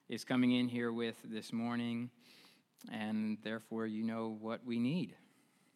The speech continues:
And so we ask that you would give it. Minister to us in the power of your word and Holy Spirit, that we might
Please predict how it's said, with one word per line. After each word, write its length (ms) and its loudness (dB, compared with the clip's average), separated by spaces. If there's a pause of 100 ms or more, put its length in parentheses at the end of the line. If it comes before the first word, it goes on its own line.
(1080)
And 100 -14
so 160 -8
we 160 -2
ask 360 -4
that 80 -10
you 140 -8
would 120 -8
give 160 -8
it. 180 -12 (1900)
Minister 460 -2
to 200 -2
us 480 -2 (440)
in 100 0
the 60 -2
power 360 0
of 100 -6
your 140 -2
word 320 -2
and 140 -2
Holy 260 -6
Spirit, 600 -6 (580)
that 120 -4
we 200 0
might 400 -2